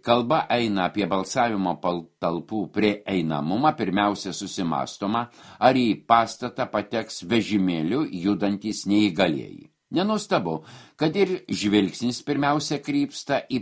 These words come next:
pandusus, laiptus, durų matmenis, o jau paskui seka kurtiesiems ir akliesiems, silpnaregiams svarbus dalykai. Vasaros viduryje las informacinės aplinkos specialistas Vytautas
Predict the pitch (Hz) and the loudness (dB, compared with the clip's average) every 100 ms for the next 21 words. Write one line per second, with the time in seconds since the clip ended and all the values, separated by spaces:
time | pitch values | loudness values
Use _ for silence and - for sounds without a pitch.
0 | - 95 80 73 65 101 127 131 - 85 | 0 2 2 0 -4 -6 -8 -8 -4 0
1 | 87 78 - 127 - - - - 98 120 | 2 0 -6 -10 -10 -16 -20 -14 0 2
2 | 113 101 85 80 - 92 113 131 127 - | 4 2 2 0 -2 -4 -4 -4 -6 -6
3 | - 127 139 135 131 123 - 185 196 160 | 2 4 4 2 0 -2 -2 -4 -4 -4
4 | - 101 78 - _ 67 58 _ _ _ | -2 2 2 0 _ -8 -8 _ _ _
5 | - 113 92 - 143 170 - 165 160 - | -2 0 0 -2 -2 0 -2 -4 -4 -8
6 | - _ - 131 147 - 139 - 92 82 | -14 _ -4 -2 0 2 2 2 -2 -2
7 | 78 - 73 73 - - _ - 165 160 | -4 -6 -8 -8 -10 -18 _ -2 -2 -2
8 | 175 170 107 80 - 76 - - _ - | -4 0 2 2 -2 -8 -8 -14 _ -12
9 | 82 87 80 78 65 80 71 62 - - | -2 -2 -2 -4 -6 -6 -6 -8 -16 -20
10 | _ _ _ _ _ _ _ - 147 180 | _ _ _ _ _ _ _ 2 4 4
11 | 175 151 113 104 95 95 98 120 123 110 | 2 2 0 0 2 4 4 6 4 2
12 | 139 151 135 101 104 101 104 101 101 95 | 0 0 -4 -2 0 4 4 2 -2 -2
13 | - 95 90 90 110 107 - 131 - 101 | -2 -4 -4 -2 -2 -4 -4 -6 -2 -2
14 | 82 85 - 101 - 95 123 95 82 - | -2 -4 -6 -6 -6 -4 -4 -4 -6 -6
15 | 76 - | -8 -10